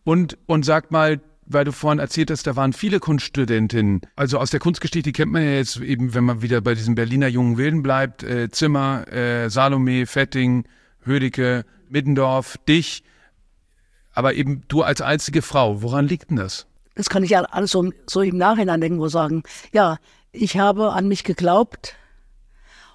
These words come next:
Speaker 2: und habe mich nicht beirren lassen von niemanden. Äh, auch von, von, von niemanden. Äh, die haben gesagt zu mir, „Oh, die malt immer dasselbe.“ Und dann, oh, später, „Oh, man erkennt sie.“ <laughs> Ja,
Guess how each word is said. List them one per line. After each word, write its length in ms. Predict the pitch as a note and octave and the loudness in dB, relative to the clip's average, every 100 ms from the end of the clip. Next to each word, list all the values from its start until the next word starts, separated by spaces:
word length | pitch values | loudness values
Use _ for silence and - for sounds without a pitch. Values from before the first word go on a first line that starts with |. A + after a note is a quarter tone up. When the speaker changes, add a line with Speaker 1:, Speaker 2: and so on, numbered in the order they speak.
| - | -4
Speaker 2:
und 240 | G3+ D#3+ | -2 0
habe 220 | G3 G#3 | 2 2
mich 200 | G3 F#3+ | 2 2
nicht 260 | G#3+ A3 - | 0 -2 -4
beirren 380 | G3+ F#3 A3+ A#3+ | -2 2 2 4
lassen 380 | G#3+ G#3+ A3 G#3+ | 4 4 2 0
von 260 | - A#3 A#3 | 2 2 4
niemanden. 680 | C#4+ A3+ E3+ C#3 D#3 D3 - - - | 4 4 4 0 -4 -6 -10 -20 -8
Äh, 180 | F#3 F3+ E3+ - | 2 4 2 -4
auch 140 | - F#3 | -2 0
von, 340 | G#3+ F#3+ F#3 | 2 0 0
von, 600 | E3+ G#3 F#3+ F#3+ - - - | 2 2 2 -2 -8 -16 -20
von 380 | - - A#3+ B3+ | -20 0 2 4
niemanden. 460 | D#4 G#3 E3+ F#3 - - | 4 4 2 -2 -4 -6
Äh, 180 | A#3+ F3 | -2 0
die 120 | G3 | 2
haben 140 | G3+ | 2
gesagt 300 | G#3+ G#3+ G#3+ | 2 2 2
zu 80 | - | 2
mir, 160 | F#3+ G3 | -2 -2
„Oh, 320 | A#3 D4 D4+ A3 | 4 6 6 4
die 80 | G#3 | 2
malt 200 | G3+ G#3 | 2 2
immer 160 | A3+ | 0
dasselbe.“ 720 | G#3+ G#3+ B3+ C#4 E4 G3+ F#3+ - | 2 0 2 4 4 4 0 4
Und 640 | C4+ A3 A3+ A3+ A3 A3+ - - | 4 6 6 4 4 2 -2 -10
dann, 260 | G3+ F#3+ F3+ - - | -2 0 0 -2 -6
oh, 200 | - G#3+ | -2 0
später, 420 | F3 - F#3 F3 E3+ - - | -2 -2 0 0 -2 -6 -12
„Oh, 240 | E3+ A3 | -4 0
man 160 | G3 E3+ | 2 2
erkennt 540 | E3 - A3 D4+ - G#3 | 0 0 2 2 2 -4
sie.“ 440 | - F3 F3 E3 - | -4 -2 -2 -4 -6
<laughs> 120 | A#3 B3+ - D#4 - D#4+ E4+ - - - | -10 -8 -12 -12 -14 -14 -16 -16 -4 2
Ja, 160 | A3+ | 2